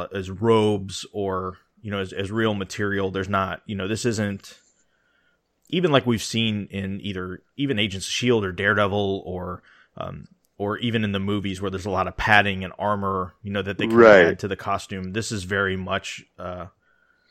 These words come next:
Speaker 2: Yeah, there's no body armor mixed in
Speaker 1: Yeah.
Speaker 2: with these costumes or anything, whi-, you know, which makes sense.
Speaker 1: The
Speaker 2: It, you know, it makes sense that the other characters would,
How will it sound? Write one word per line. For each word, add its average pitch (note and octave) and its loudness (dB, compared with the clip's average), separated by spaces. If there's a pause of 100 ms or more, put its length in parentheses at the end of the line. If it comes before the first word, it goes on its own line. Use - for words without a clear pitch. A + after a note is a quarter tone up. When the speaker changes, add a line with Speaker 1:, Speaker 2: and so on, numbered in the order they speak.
(640)
Speaker 2:
Yeah, A2 6
there's G#2 6
no B2 4
body F#2+ 6
armor E2 -2
mixed - -14
in D#2 -14 (120)
Speaker 1:
Yeah. G2 2
Speaker 2:
with E2 -4
these F2 -4
costumes G2 2
or E2+ 0
anything, E2 -6
whi-, - -6
you F#2 -8
know, E2 2
which E2 -2
makes D#2+ -4
sense. - -4 (1120)
Speaker 1:
The A#2 -4
Speaker 2:
It, G2 -10
you A#2+ 0
know, F2 4
it D#2+ 2
makes - 2
sense F#2+ -2
that F2 -8
the F2 2
other D#2+ 0
characters D#2 -4
would, E2 -2